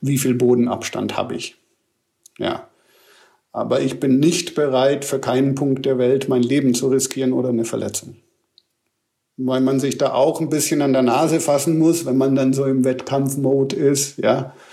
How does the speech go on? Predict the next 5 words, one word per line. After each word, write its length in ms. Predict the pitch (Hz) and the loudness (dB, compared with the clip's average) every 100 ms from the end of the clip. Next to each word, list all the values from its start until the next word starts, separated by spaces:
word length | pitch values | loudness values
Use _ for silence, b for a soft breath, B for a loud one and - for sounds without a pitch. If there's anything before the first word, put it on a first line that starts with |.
| B B B | B B B
Oh, 360 | 139 151 180 - | -2 0 0 0
Achtung, 760 | 123 - - 143 135 131 - _ - | -4 -2 0 2 2 0 -6 _ -8
ja. 320 | - 127 127 - _ 170 | -4 -4 -6 -16 _ -6
Ähm, 360 | 123 123 131 | -2 0 0
hier, 560 | 139 139 143 147 127 | -2 0 2 2 2